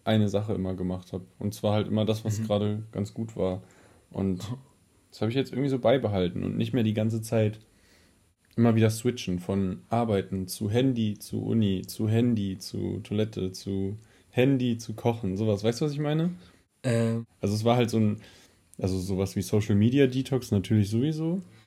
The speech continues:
Speaker 2: Mhm.
Speaker 1: Also wie gesagt, ich ma-, ich habe ja immer nur so eine Sache gemacht, die sich gerade gut angefühlt hat und es gab ja nicht viel Auswahl, was man so macht. Und ich habe dann halt so gemerkt, was mich auch voll vom Lernen oder vom Arbeiten abgehalten hat, war so dieses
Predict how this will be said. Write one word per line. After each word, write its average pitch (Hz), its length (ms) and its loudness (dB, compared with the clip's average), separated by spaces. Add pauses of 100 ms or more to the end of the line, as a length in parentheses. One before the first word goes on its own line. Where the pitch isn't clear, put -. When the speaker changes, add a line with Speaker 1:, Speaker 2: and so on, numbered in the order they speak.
(160)
Speaker 2:
Mhm. 131 320 0 (260)
Speaker 1:
Also 95 140 -6
wie 107 80 0
gesagt, 104 340 2
ich - 120 -12
ma-, 107 280 -2
ich - 120 -6
habe 113 140 0
ja 104 60 2
immer 131 140 2
nur 127 100 4
so 110 140 -2
eine 127 220 2
Sache 135 240 -2
gemacht, 139 400 -2
die 110 60 -6
sich 110 160 -4
gerade 104 220 -2
gut 117 160 -6
angefühlt 127 440 -2
hat 139 160 -2
und 101 180 -2
es 107 140 -8
gab 104 200 2
ja 107 60 2
nicht 107 160 0
viel 95 140 -2
Auswahl, 92 400 0
was 101 160 -2
man 95 160 0
so 82 80 -2
macht. 82 320 -8 (680)
Und 98 120 2
ich 90 100 -4
habe 113 120 -2
dann 117 140 0
halt 113 140 2
so 110 120 -2
gemerkt, 104 480 0 (500)
was 107 180 -4
mich 113 200 -2
auch 131 160 4
voll 127 300 2
vom 110 340 0
Lernen 135 440 0
oder 104 160 -2
vom - 200 -6
Arbeiten 131 340 -2
abgehalten 120 540 -6
hat, 120 200 -6 (600)
war 107 140 4
so 107 100 2
dieses 107 540 -2